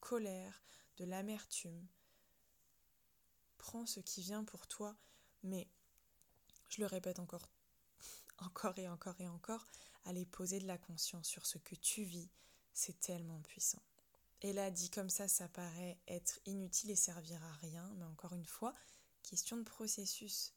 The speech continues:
Si tu poses de la conscience, les choses vont s'éclairer parce que tu dis à ton corps, à ta tête, «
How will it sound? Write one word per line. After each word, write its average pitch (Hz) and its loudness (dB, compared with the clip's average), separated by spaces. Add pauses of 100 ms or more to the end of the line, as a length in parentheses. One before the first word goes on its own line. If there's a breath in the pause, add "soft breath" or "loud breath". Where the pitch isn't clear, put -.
(380 loud breath)
Si - 4
tu - 2
poses 202 2
de 262 6
la 214 6
conscience, 208 2
les 190 -2
choses 190 4
vont 190 2
s'éclairer 202 4
parce - 2
que - -4
tu - -2
dis 180 4
à 180 -2
ton 175 -6
corps, 202 -2
à 180 -4
ta 180 -4
tête, « 262 2